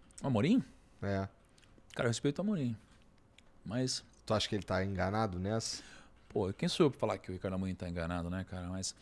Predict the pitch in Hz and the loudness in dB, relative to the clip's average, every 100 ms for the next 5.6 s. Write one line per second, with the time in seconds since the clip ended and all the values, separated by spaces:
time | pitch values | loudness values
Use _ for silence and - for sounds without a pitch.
0 | - - - - 170 - - 180 - 170 | -20 -20 -8 -4 -4 -2 0 2 2 0
1 | - 135 127 147 170 147 117 113 123 110 | 0 0 0 0 0 0 0 -2 -2 -4
2 | - - - - - - - - - 117 | -8 -20 -20 -20 -20 -20 -20 -20 -8 -4
3 | 127 135 131 131 131 123 123 147 135 113 | -2 -4 -2 -4 0 0 0 -4 0 2
4 | 127 127 120 131 127 - 165 147 143 139 | 4 6 6 6 6 4 6 6 6 4
5 | - 127 135 123 - 104 | 2 2 6 4 4 -4